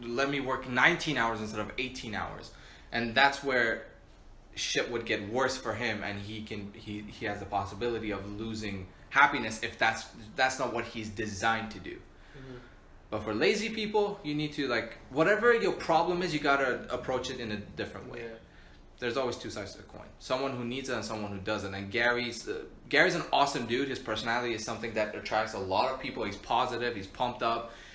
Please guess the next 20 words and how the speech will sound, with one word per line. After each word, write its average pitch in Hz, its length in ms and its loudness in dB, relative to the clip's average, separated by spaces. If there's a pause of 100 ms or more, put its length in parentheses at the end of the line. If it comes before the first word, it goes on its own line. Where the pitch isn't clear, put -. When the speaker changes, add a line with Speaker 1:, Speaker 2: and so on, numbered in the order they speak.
(120)
Speaker 1:
He, 113 200 -2
he's 110 180 -4
very, 117 260 4
like, 107 280 0 (2500)
I'm 113 100 -4
afraid 147 280 -4
of 143 100 -4
using 120 220 -8
the 110 60 -8
word 101 240 -6 (360)
educated, 95 720 -6
but 101 220 -4
experienced. - 920 -4 (220)
Speaker 2:
Mm-hmm. - 140 -18 (220)
Speaker 1:
His 170 260 2
education 147 600 2
is 127 220 0
experience. 95 760 -4 (100)
<clears throat> 196 80 2 (720)
He's, 120 220 -8